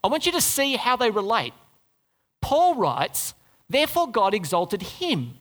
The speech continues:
to the highest place and gave him the name that is above every name, that at the name of Jesus, every knee should bow,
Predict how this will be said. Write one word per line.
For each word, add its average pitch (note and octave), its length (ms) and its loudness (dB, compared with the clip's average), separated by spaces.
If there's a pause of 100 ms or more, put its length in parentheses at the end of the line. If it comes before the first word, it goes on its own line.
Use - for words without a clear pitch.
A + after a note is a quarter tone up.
(120)
to - 80 -8
the G#3+ 120 0
highest C#4+ 400 0
place B2 380 -6 (220)
and G#3 140 -2
gave B3+ 180 2
him D#4+ 100 -4
the D4 80 -2
name E3+ 220 0
that F3+ 60 -4
is F3 100 -6
above D#3+ 240 0
every F#3 220 -2
name, A3+ 300 -2 (260)
that G#3+ 120 0
at B3 200 2
the A#3+ 80 0
name A#3 540 0 (840)
of E3+ 300 0
Jesus, B3+ 960 -4 (880)
every B3+ 300 2
knee E3 220 2
should F3+ 240 -4
bow, A#3+ 380 -2